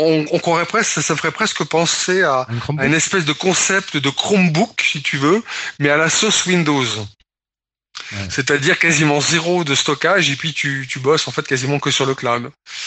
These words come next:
Speaker 1: Alors on verra si l'avenir me donne raison ou pas, mais, euh, voilà.
Speaker 2: Bon, il te
Speaker 1: Donc,
Speaker 2: faut quand
Speaker 1: pour
Speaker 2: même
Speaker 1: mar-
Speaker 2: suffisamment de, de place pour installer ton Office,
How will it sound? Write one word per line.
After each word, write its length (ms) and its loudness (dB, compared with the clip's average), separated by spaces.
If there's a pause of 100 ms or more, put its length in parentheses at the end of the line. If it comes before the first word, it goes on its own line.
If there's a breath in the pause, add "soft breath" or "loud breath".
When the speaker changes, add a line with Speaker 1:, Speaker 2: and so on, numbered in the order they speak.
(460 loud breath)
Speaker 1:
Alors 160 -6
on 40 2
verra 240 2
si 140 -2
l'avenir 320 4
me 100 4
donne 180 2
raison 380 2
ou 60 -4
pas, 340 2
mais, 300 2
euh, 400 -2 (220)
voilà. 220 -8 (600 loud breath)
Speaker 2:
Bon, 100 -4
il 40 0
te 40 0
Speaker 1:
Donc, 80 0
Speaker 2:
faut 80 2
quand 80 0
Speaker 1:
pour 100 4
Speaker 2:
même 100 4
Speaker 1:
mar- 100 2
Speaker 2:
suffisamment 400 0
de, 240 0
de 120 -2
place 280 -2
pour 120 -8
installer 360 0
ton 140 -2
Office, 500 -4